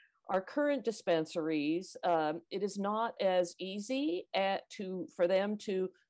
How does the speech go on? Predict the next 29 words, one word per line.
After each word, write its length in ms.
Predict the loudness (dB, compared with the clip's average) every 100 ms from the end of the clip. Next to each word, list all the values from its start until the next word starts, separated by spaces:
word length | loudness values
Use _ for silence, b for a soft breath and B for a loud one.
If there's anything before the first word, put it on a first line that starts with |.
| -6
close 340 | 2 4 6
up 200 | 4 4
where 120 | 0 0
they 140 | 0
currently 640 | -2 -6 -4 -4 -2 -2 0
are 320 | 0 0 0
and 180 | 2 0
relocate. 720 | 0 -2 0 0 0 -2 -2 -10 _ _ _ 0
They 100 | 2
may 200 | 2 2
have 380 | 0 0 0 -2 -6 _ _ _ _ _ _ _ -4
leases 520 | 0 2 2 -2 2
where 160 | 4
they 160 | 6 6
are. 300 | 4 0 -4 _ _ _ _ _ _ -4
They 80 |
may 160 | 0 2
not 220 | 2 0
be 140 | 0 2
able 280 | 2 0 -4 -4
to. 320 | -4 -4 -4 0
It, 120 | 2
it 540 | 6 6 6 4 0 -4
still 580 | -6 2 4 4 2 -2 -2
doesn't, 360 | 0 0 -2 -4
uh, 60 | -8 -10 _ _ 0
uh, 200 | 2 2 0 _ _ _ _ 0
impact 800 | 0 0 0 0 0 -2 -6 -20 _ _ _ _ _ _ _ _ -12 -4
the 380 | -2 0 0